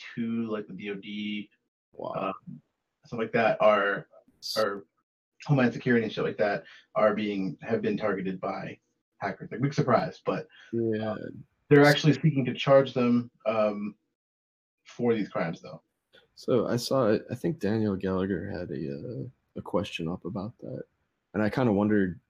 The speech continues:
Speaker 2: what inspired that question. Obviously, this is what inspired it,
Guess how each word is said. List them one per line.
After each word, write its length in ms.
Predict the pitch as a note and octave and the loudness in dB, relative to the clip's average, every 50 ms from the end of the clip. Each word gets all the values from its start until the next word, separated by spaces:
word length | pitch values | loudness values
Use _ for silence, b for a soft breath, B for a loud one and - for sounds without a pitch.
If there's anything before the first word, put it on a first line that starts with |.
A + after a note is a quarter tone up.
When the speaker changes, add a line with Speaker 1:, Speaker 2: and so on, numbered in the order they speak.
| _ _ _ _ _ | _ _ _ _ _
Speaker 2:
what 340 | E2 F#2 G#2 G2 E2 C#2+ - _ F#2+ | -6 -2 -2 -2 -2 -4 -8 _ -8
inspired 640 | G2 F#2+ F#2 - - - - F#2+ G2+ G2+ F#2 E2 D#2+ | -6 -6 -6 -8 -10 -6 -4 -2 -2 -2 -2 -4 -6
that 180 | D2+ C2 C#2 | -8 -10 -10
question. 420 | - - G#2 G#2 G#2 - - F#2+ F#2 | -4 -2 -2 -2 -2 -4 -6 -6 -4
Obviously, 480 | F2+ F#2+ F#2 F#2+ F#2 F#2 - F#2 E2+ E2+ | -2 -2 -2 -4 -4 -6 -6 -6 -4 -4
this 180 | F2+ F2+ - - | -4 -6 -6 -8
is 140 | D2+ E2+ G2+ | -8 -6 -6
what 140 | G2 - - _ _ _ - | -6 -8 -10 _ _ _ -8
inspired 520 | G2+ E2+ D#2+ - - B2 B2 A2+ G#2+ G2+ F#2+ | -8 -8 -8 -4 -2 0 2 2 2 2 0
it, 160 | F#2 G2+ | -2 -6